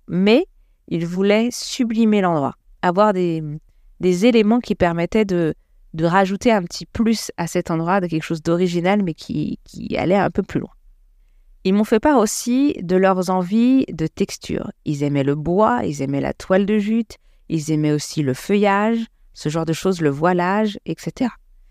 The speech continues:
Ils avaient envie de couleurs chaudes, avec un peu de peps. Donc du coup, dans les couleurs chaudes, on allait pouvoir s'amuser un petit peu dans les nuances, à aller sur des couleurs un petit peu plus prononcées, euh, sans, sans faire trop, mais histoire d'avoir un peu plus de profondeur et que ça amène du dynamisme dans la décoration.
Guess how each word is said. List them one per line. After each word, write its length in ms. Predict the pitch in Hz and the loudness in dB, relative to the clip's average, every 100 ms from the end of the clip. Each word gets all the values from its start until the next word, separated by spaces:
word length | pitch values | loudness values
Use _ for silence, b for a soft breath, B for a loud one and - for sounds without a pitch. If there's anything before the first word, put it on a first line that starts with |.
| _ - - | _ -8 -2
Ils 120 | 170 | 2
avaient 160 | 160 | 2
envie 200 | 165 160 | 2 2
de 40 | 160 | 0
couleurs 360 | - 131 143 | 0 2 0
chaudes, 480 | - - 240 226 220 233 | -2 0 4 4 2 -4
avec 320 | - 147 151 160 | -6 -2 -2 -2
un 80 | |
peu 160 | 170 226 | -2 2
de 120 | 220 | 2
peps. 420 | - 135 - - _ - | 2 0 -2 -16 _ -10
Donc 160 | 147 | -8
du 120 | 135 | -8
coup, 240 | - - 226 | -10 -2 2
dans 100 | 202 | 2
les 120 | 139 | 0
couleurs 300 | - 143 135 | 0 -2 -2
chaudes, 280 | - 208 214 | 0 0 2
on 140 | 180 | 0
allait 200 | 160 139 | -2 -2
pouvoir 320 | - 147 147 | -4 -2 -2
s'amuser 440 | - 151 139 147 190 | -2 -6 -4 -2 -2
un 60 | 175 | -2
petit 160 | - | -4
peu 100 | - | -2
dans 100 | 180 | 0
les 140 | 143 135 | 2 2
nuances, 460 | 151 165 190 220 - _ _ - | 2 2 0 -2 -10 _ _ -6
à 100 | 147 | 0
aller 180 | 151 175 | 2 0
sur 240 | - - | -2 -6
des 100 | 139 | -4
couleurs 380 | 143 - 165 180 | -6 -4 0 0
un 100 | 156 | 0
petit 160 | 156 - | -4 -4
peu 120 | 156 | -4
plus 160 | - 139 | -4 -8
prononcées, 680 | - - 208 190 175 240 - _ _ - - | -4 0 2 2 0 -4 -6 _ _ -14 -4
euh, 140 | 143 | -2
sans, 240 | 139 - 175 | -2 -2 -2
sans 240 | - - 147 | -4 -4 -4
faire 260 | - 127 | -2 -6
trop, 260 | - - 269 | -6 -2 0
mais 160 | 262 156 | 0 -2
histoire 320 | - - 175 | 0 2 2
d'avoir 240 | 147 156 | 2 0
un 80 | 170 | 0
peu 100 | 151 | -4
plus 180 | - 165 | -4 -4
de 100 | 151 | -4
profondeur 680 | - - 208 185 160 180 190 | -2 -4 -2 -2 0 2 0
et 80 | |
que 60 | 139 | -2
ça 140 | - | -6
amène 260 | 131 170 185 | -2 0 0
du 80 | 147 | 0
dynamisme 640 | 151 165 156 165 - - | -2 0 2 0 -4 -6
dans 120 | 123 147 | -4 -2
la 100 | 135 | -2
décoration. 560 | 131 - 160 135 - | -2 0 0 -2 -10